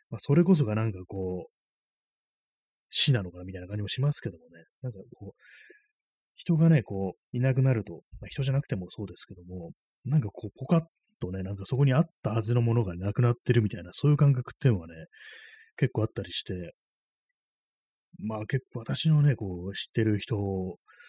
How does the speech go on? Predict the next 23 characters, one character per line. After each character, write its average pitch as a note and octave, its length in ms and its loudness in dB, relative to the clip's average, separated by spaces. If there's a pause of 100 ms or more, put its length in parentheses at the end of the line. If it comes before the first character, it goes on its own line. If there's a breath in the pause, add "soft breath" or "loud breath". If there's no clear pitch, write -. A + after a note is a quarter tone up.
(720 loud breath)
が G2+ 120 -2
結 A2+ 140 0
構 G#2 80 -2
何 B2+ 220 2
年 F2+ 140 -4
か F2+ 120 -12
前 F2+ 220 -10
に E2 200 -18 (100)
急 A2 80 -6
に F#2+ 100 -4
な F#2+ 100 -6
ん - 20 -8
か F2+ 80 -8
亡 F#2+ 140 -6
く A2+ 80 2
な G#2+ 100 2
る G#2 120 0
と - 120 -10
い - 100 -10
う - 80 -16 (140)
こ - 140 -18
と A#2 80 0
が - 180 -6